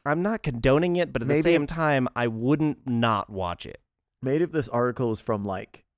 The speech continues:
Speaker 2: fifty years ago,
Speaker 1: Sure.
Speaker 2: they might, someone
Speaker 1: They
Speaker 2: might be
Speaker 1: actually
Speaker 2: doing
Speaker 1: might
Speaker 2: that.
Speaker 1: have
Speaker 2: And
Speaker 1: done
Speaker 2: they
Speaker 1: that.
Speaker 2: might
Speaker 1: Yeah,
Speaker 2: have
Speaker 1: yeah.
Speaker 2: government,
Speaker 1: <laughs>
Speaker 2: like, money to do that.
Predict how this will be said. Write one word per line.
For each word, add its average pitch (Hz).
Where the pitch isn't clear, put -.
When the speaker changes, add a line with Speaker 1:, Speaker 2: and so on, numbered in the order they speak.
Speaker 2:
fifty 113
years 98
ago, 117
Speaker 1:
Sure. 143
Speaker 2:
they 101
might, 104
someone 110
Speaker 1:
They 160
Speaker 2:
might 156
be 147
Speaker 1:
actually 131
Speaker 2:
doing 147
Speaker 1:
might 135
Speaker 2:
that. -
Speaker 1:
have 151
Speaker 2:
And 131
Speaker 1:
done 139
Speaker 2:
they 135
Speaker 1:
that. 139
Speaker 2:
might 143
Speaker 1:
Yeah, 143
Speaker 2:
have 135
Speaker 1:
yeah. 120
Speaker 2:
government, 127
Speaker 1:
<laughs> -
Speaker 2:
like, 127
money 120
to 104
do 95
that. 92